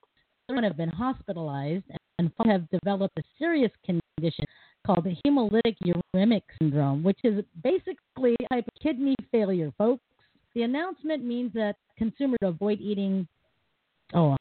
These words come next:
said that. Sorry. <laughs> That's like when I, when I don't look at the,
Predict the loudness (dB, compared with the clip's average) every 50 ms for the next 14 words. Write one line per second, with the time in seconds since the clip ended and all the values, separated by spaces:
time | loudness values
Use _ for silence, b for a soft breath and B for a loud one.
0 | -2 -2 0 0 0 0 -2 -4 -4 -4 _ -2 0 0 0 -2 -2 -4 -2 0
1 | 2 2 0 0 _ 2 2 2 0 _ _ _ -8 -4 -2 -2 -2 -2 _ -10
2 | -10 -8 -8 -8 -8 -8 _ _ -12 -8 -6 -6 -4 -4 -6 -2 0 0 0 0
3 | 0 0 0 0 0 0 -2 -2 0 2 2 2 2 0 -2 -4 -4 -4 -2 -4
4 | -4 -4 -4 -6